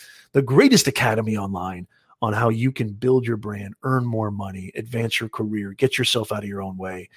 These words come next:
Uh, and they're all certified courses. I've been teaching business communications professor. I, I've been a bus-, business communications professor for over fifteen years. So make sure you go check that out. Yeah, definitely don't jinx it, right, George?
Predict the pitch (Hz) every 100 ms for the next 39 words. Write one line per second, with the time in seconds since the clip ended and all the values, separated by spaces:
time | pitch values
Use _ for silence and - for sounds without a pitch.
0 | - - - - 113 - 127 143 160 -
1 | 156 139 127 120 - 120 - 78 - -
2 | 151 143 143 - - - 151 139 120 131
3 | 127 - 120 113 127 120 117 107 110 104
4 | 107 - - - - - - 127 135 127
5 | 131 - 139 139 123 123 117 123 120 120
6 | 113 107 - 107 - 123 131 123 117 123
7 | - 120 113 113 90 - - - - 143
8 | 139 147 - 139 120 120 110 110 - 98
9 | 95 - - 160 170 127 208 277 240 254
10 | 214 196 247 - 143 139 160 165 190 247
11 | -